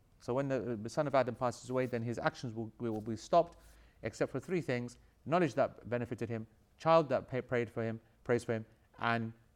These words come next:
uh, Sadaqah Jariyah. And the idea is, is that if other people put in his or her name a good thing, then the reward will get to them.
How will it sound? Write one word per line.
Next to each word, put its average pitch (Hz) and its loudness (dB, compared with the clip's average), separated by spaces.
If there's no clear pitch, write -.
uh, 104 2
Sadaqah 117 -4
Jariyah. 104 -2
And 123 -4
the 131 4
idea 135 4
is, 139 2
is 127 -2
that 127 2
if - -12
other 170 4
people 139 -2
put 170 4
in 156 2
his 147 2
or 123 0
her 139 2
name 127 -4
a 117 -2
good 139 4
thing, 120 0
then 123 -2
the 123 0
reward 117 0
will 131 0
get 135 6
to - -10
them. - -6